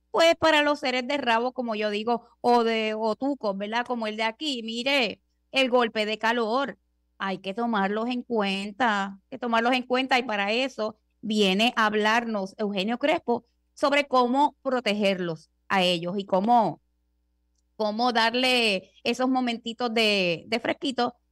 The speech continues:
y cómo protegerlos de la ola de calor. Y David Portalatín, eh, C P A, nos viene a hablar, mire, nos viene a educar financieramente, pero esta vez con un tema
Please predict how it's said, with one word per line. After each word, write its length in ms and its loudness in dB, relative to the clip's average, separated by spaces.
y 200 2
cómo 200 -2
protegerlos 540 -2
de 80 0
la 140 2
ola 200 -2
de 80 -6
calor. 400 -4
Y 340 0
David 480 0
Portalatín, 1000 0
eh, 400 2
C 200 -2
P 200 2
A, 320 2
nos 200 -6
viene 180 -2
a 60 2
hablar, 260 0
mire, 320 -2
nos 160 -4
viene 380 -4
a 140 0
educar 460 -2
financieramente, 1120 -6
pero 260 -2
esta 380 2
vez 640 4
con 300 2
un 280 0
tema 720 0